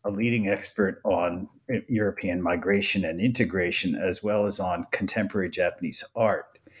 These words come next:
He holds the chair in sociology and social theory at the University of Leeds,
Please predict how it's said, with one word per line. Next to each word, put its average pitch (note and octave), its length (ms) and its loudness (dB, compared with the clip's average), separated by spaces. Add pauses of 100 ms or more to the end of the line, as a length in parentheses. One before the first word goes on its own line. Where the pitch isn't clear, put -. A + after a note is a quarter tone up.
(600)
He A#2+ 100 -2
holds C3 360 2
the A2+ 80 -6
chair A#2+ 460 0
in G2+ 100 -4
sociology G#2 760 0
and F#2 120 -4
social F#2+ 340 0
theory B2 500 -2
at F2+ 120 -4
the G2 80 -4
University G2 500 0
of E2 120 -6
Leeds, G2 680 -2